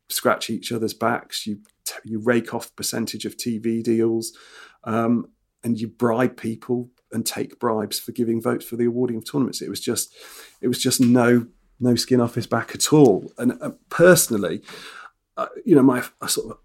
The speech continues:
if you have a sort of grudging affection for Chuck, I guess mine came from his utter chutzpah at, at the way that he went about his crimes and his misdemeanors. I first caught him personally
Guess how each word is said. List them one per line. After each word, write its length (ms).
if 140
you 60
have 160
a 40
sort 220
of 60
grudging 360
affection 500
for 140
Chuck, 440
I 80
guess 220
mine 220
came 260
from 200
his 180
utter 240
chutzpah 680
at, 200
at 80
the 80
way 200
that 140
he 100
went 240
about 340
his 260
crimes 520
and 120
his 240
misdemeanors. 680
I 140
first 360
caught 340
him 120
personally 500